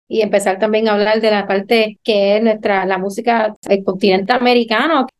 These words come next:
Nos concentramos en que en el, en el continente europeo en estas décadas estuvo pasando estas cosas, pero perdemos trescientos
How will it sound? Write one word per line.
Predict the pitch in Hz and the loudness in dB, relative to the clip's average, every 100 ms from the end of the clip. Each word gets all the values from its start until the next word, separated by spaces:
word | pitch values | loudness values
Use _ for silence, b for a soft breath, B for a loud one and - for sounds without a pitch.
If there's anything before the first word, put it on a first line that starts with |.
| _ - | _ -4
Nos | 226 | -2
concentramos | 233 233 233 262 302 339 | 0 -2 -2 0 0 0
en | 294 269 | 0 2
que | 262 233 233 - | 2 2 -2 -2
en | 220 220 220 | 0 0 0
el, | 214 208 208 | 2 0 0
en | - 208 | 0 0
el | 214 | 0
continente | 214 214 214 214 262 330 | 0 -2 2 2 2 2
europeo | 330 320 311 311 302 | 4 4 6 4 4
en | 269 | 0
estas | 269 294 233 | -2 -4 2
décadas | 294 294 269 226 | 0 2 2 2
estuvo | 220 247 | 0 0
pasando | 277 277 277 | 0 -2 -2
estas | 277 277 262 | -2 -2 -6
cosas, | - 208 339 262 202 - - | 0 2 2 -2 -4 -6 -2
pero | 226 220 | 0 2
perdemos | 208 208 247 277 | 2 0 -2 -4
trescientos | 277 233 233 226 277 | -2 -2 0 -2 -2